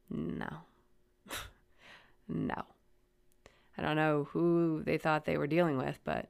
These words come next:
no. And I told them about moving back in with my parents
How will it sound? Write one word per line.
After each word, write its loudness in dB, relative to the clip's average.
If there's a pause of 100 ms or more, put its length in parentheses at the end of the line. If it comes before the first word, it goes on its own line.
(100)
no. -6 (2250)
And 4
I 8
told 6
them 8
about 8 (340)
moving 8
back 6 (160)
in 6
with 4
my 6
parents 2